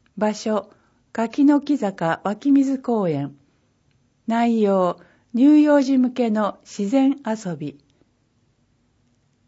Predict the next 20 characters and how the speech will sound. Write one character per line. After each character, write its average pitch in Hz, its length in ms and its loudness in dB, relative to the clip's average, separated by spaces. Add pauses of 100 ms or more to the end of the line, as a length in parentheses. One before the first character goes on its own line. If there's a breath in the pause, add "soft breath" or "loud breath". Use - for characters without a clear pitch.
(460)
本 311 340 0
庁 170 520 -4
子 208 140 -8
育 277 300 -4
て 269 120 -4
世 254 160 -6
代 175 260 -4
包 220 180 -4
括 262 340 -6
支 262 180 -8
援 240 200 -2
セ 240 240 -6
ン 196 100 -6
タ - 180 -14
ー。 147 360 -10 (1040)
問 262 220 2
い 254 60 4
合 247 80 2
わ 233 120 0
せ、 208 340 -4